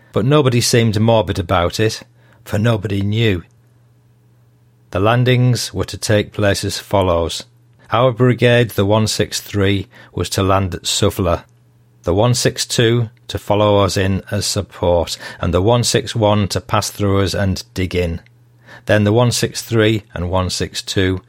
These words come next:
would go forward and take the village of Anafasta. On paper, as good as done. The French and two naval divisions, Drake and Anson,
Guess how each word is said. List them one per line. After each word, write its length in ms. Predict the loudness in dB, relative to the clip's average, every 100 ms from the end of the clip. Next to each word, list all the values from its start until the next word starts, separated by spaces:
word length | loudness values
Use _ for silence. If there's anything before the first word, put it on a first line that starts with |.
| _
would 220 | -8 -8 0
go 200 | 2 2
forward 560 | 2 2 4 2 0 -6 -18 -8
and 180 | -6
take 320 | -2 0 0 -2
the 100 | -2
village 360 | 0 0 0
of 100 | -4 -4
Anafasta. 920 | -2 0 0 -2 -2 -2 -4 -4 -4 _ _ _ _ _ _ _
On 220 | -2 -2 0
paper, 560 | 0 2 2 0 0 _ _
as 160 | -6 -6
good 260 | -2 -2 0
as 240 | -4 -6
done. 460 | _ -2 -2 -2 -10 _ _ _ _ _ -20 -4
The 120 | -4
French 580 | 0 0 0 -2 -6 -10 -6
and 220 | -4 -4
two 240 | -2 0 2
naval 380 | 4 4 2 0
divisions, 800 | 0 0 0 0 0 -2 -8 -8
Drake 500 | 0 2 4 2 0
and 140 | 0
Anson, 560 | 2 0 -2 -2 -2